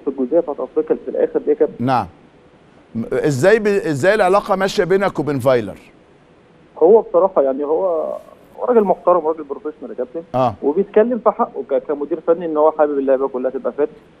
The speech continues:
Speaker 2: آه.
Speaker 1: حابب اللعيبة كلها تبقى جاهزة فنيا وبدنيا.
Speaker 2: مم.
Speaker 1: فأنا ده شيء بحترمه جدا منه و-،
Speaker 2: آه.
Speaker 1: وده شيء ما يزعلنيش خالص، ده شيء
Speaker 2: آه.
Speaker 1: بالعكس. يعني هو في الأول والآخر، آه، هيرجع عليا أنا بال-، بالنفع وعلى
Speaker 2: نعم.
Speaker 1: النادي الأهلي وعلى الفريق.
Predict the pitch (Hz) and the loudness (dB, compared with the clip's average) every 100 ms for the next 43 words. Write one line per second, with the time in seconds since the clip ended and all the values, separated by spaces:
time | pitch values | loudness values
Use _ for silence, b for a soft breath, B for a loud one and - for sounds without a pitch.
0 | - 135 120 87 135 135 127 127 131 127 | -2 2 2 0 -2 0 0 0 0 -2
1 | 127 127 127 110 113 120 117 120 131 117 | 0 0 -2 -2 0 2 4 4 2 0
2 | 120 113 113 131 143 135 117 117 113 123 | -6 -4 -4 -2 -2 -4 -4 -4 -2 0
3 | 147 156 - - - _ - 131 147 139 | 0 -2 -8 -20 -20 _ -2 2 2 4
4 | 156 156 156 147 135 - 147 139 123 139 | 4 4 0 0 -2 0 -2 0 -2 -2
5 | 131 117 127 151 170 160 143 123 123 131 | 0 0 -2 -4 -4 0 2 4 4 2
6 | 127 156 170 156 143 127 127 127 143 - | 2 2 0 0 0 2 2 0 -6 -4
7 | 143 160 - 127 - 117 120 127 127 - | -4 -4 -6 -6 -2 0 2 2 2 -4
8 | - b b _ - 113 120 139 135 - | -14 b b _ -10 -8 -4 -4 -4 -4
9 | 151 147 135 147 147 123 - _ _ _ | 0 0 0 -6 -6 -8 -12 _ _ _
10 | - 110 113 110 120 151 135 123 123 131 | -12 -6 -4 2 4 4 4 4 2 -2
11 | 139 139 123 117 110 110 113 110 110 110 | -4 -6 -6 -6 -6 -6 -6 -6 -4 -6
12 | 107 113 123 139 - 185 180 156 170 165 | -8 -6 -2 0 2 4 6 4 2 0
13 | 165 160 165 180 190 196 190 196 196 202 | -4 -6 -4 -4 0 2 2 2 -2 -6